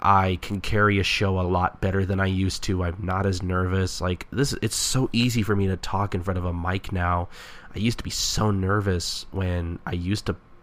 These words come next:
when I first got into podcasting. I wish I didn't stutter as much, but, you know, that's just,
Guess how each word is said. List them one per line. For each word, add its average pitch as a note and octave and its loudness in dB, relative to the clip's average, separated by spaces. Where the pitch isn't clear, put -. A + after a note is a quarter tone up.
when F#2+ -2
I F#2 0
first A#2 0
got F#2+ 2
into F2+ -2
podcasting. F2+ 0
I - -4
wish B2+ 6
I D3+ 8
didn't B2+ 6
stutter B2 6
as A#2 6
much, A#2 4
but, F#2+ 6
you A2+ 4
know, F#2+ 2
that's G2+ -2
just, - -2